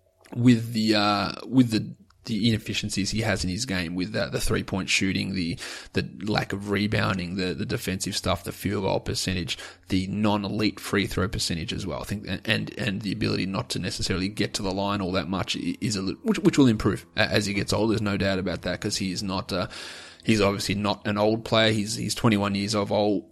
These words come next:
years of old. That's not a word. He's twenty-one years of age at the moment. But, you know, lots of his stuff wasn't awesome during the season, so I wouldn't be banking on him becoming a,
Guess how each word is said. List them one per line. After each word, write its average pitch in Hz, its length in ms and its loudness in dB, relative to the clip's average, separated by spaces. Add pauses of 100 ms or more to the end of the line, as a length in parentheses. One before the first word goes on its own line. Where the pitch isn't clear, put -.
(120)
years 123 260 4
of 110 80 4
old. 107 340 2
That's - 200 -6
not 92 80 -6
a 95 60 -6
word. 107 180 -2 (120)
He's 107 140 0
twenty-one 104 360 2
years 104 180 2
of 95 100 0
age 95 320 0
at 104 200 2
the 101 60 0
moment. 104 420 4 (840)
But, 117 320 4 (140)
you 120 160 2
know, 117 80 6
lots 120 200 6
of 110 60 2
his 104 120 2
stuff - 340 0
wasn't 107 500 2
awesome 95 440 -2 (180)
during 104 300 -2
the 101 80 -2
season, 101 340 -2
so - 140 2
I 98 40 6
wouldn't 127 280 8
be 110 100 4
banking 107 400 0
on 104 80 -2
him 107 220 0
becoming 95 440 0
a, 92 300 -4